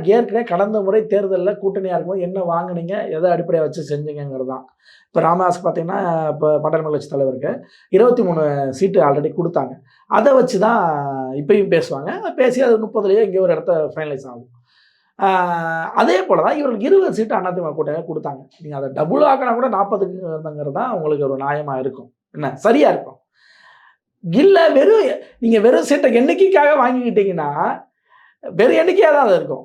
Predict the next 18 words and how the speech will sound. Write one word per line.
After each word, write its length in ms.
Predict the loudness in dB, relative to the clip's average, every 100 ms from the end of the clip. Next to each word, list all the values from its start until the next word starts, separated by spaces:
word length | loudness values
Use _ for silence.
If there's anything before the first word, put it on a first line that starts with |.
| _
அது 140 | 0
வெற்றி 220 | 2 2
தோல்வியா 320 | 0 0 0 -2
இருக்காது. 280 | -6 -14 -8
ஆனா 120 | -4
மக்களே 360 | -2 -2 2 2
அதை 180 | 4 2
தப்பா 240 | 0 -2 -4
நினைப்பாங்க. 340 | -6 -12 -14
ஒண்ணும் 200 | -12 -4
இல்லைங்க, 220 | -2 -2
நாங்க 200 | -6 -8
ரெண்டாயிரத்தி 400 | -8 -2 -2 -2
பதினொன்னு 320 | -4 -4 -2 -2
தேர்தலை 240 | -2 -2
ஞாபகப்படுத்துறேன். 520 | -2 -4 -6 -10 -14
ரெண்டாயிரத்தி 360 | -6 -2 -2 -2
பதினொன்னுல 380 | -4 -4 -6